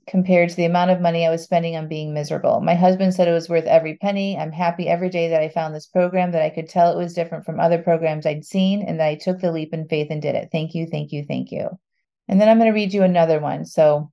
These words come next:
I really want you to pay attention to me. This is very important. <laughs> And this person wanted me to share this message with you. Okay.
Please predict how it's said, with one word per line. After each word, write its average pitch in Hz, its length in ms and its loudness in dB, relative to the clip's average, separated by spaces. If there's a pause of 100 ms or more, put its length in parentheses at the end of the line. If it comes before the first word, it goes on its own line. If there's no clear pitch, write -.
(180)
I 170 100 -2
really 220 340 2
want 214 160 2
you 208 100 -2
to 190 60 -2
pay 196 180 2
attention 160 420 -4
to 160 120 -12
me. 147 120 -6
This 170 160 -4
is 180 120 0
very 180 280 4
important. 190 720 0
<laughs> - 80 -14
And 226 640 0
this 180 160 -4
person 185 380 -2
wanted 180 320 2
me 180 120 -4
to 170 80 -6
share 165 280 -2
this 156 180 -8
message 147 320 -8
with 143 180 -8
you. - 200 -2 (260)
Okay. 160 460 4